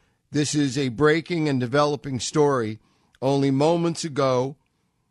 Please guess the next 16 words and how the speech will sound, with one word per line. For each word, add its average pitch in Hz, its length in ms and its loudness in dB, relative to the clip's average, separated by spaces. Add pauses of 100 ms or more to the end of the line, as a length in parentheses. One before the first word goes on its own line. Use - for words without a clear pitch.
(680)
did 127 180 -4
it 127 120 -4
hit 135 180 -4
the 160 80 -4
wires. 127 680 0 (600)
Shots 170 500 -2
have 143 160 -4
been 131 160 -6
fired 151 560 -2
by 127 300 -2
unknown 147 600 0
gunman 135 640 0
or 117 180 -4
gunmen 135 840 -2 (840)
on 117 200 2
Capitol, 151 760 -2